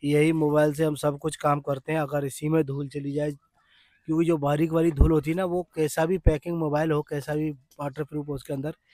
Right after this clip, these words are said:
चली ही जाती है। मेरे पास और पहले भी मोबाइल थे, उसके अंदर भी एक बार ऐसे ही धूल के कण हल्के हल्के महसूस होते थे, चले गए थे। तो इसलिए मैं थोड़ा दूर रखा और proper तरीके से record नहीं की, कर पाया था उस समय।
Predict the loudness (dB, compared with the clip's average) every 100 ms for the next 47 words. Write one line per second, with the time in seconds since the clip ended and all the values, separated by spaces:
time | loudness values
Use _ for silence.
0 | -20 _ _ 0 2 4 2 2 0 -2
1 | -2 -2 -2 -6 -4 -6 -4 -4 -2 -2
2 | -2 -2 -2 -2 -4 -4 -2 0 0 0
3 | -2 -2 -2 -2 -4 -8 -10 -14 -20 -14
4 | -4 -2 0 -2 -2 0 0 -2 0 0
5 | 0 0 0 -2 -6 -6 -6 -8 -6 0
6 | 2 2 0 -6 -12 -18 _ _ _ _
7 | _ _ -12 -6 0 2 0 -2 -2 0
8 | 0 0 -4 -6 -8 -8 -20 _ _ _
9 | _ -14 -8 -4 -4 -6 -8 -12 _ _
10 | _ -10 -8 -4 -6 -6 -6 -4 -4 -2
11 | -2 -2 -2 -2 -4 -6 -10 -10 -6 0
12 | 2 2 0 -4 -4 -6 -8